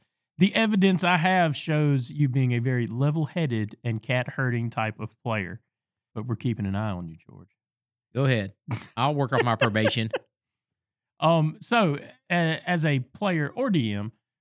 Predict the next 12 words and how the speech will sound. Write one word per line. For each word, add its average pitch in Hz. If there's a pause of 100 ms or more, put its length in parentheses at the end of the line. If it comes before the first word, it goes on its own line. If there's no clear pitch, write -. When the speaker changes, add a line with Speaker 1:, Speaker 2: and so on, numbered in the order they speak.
(220)
Speaker 1:
um, 117 (420)
what 208 (400)
is 139
one 151
of 123
the 113
biggest, 127 (160)
like, 107 (920)
things 143
that 127
has 113
happened 113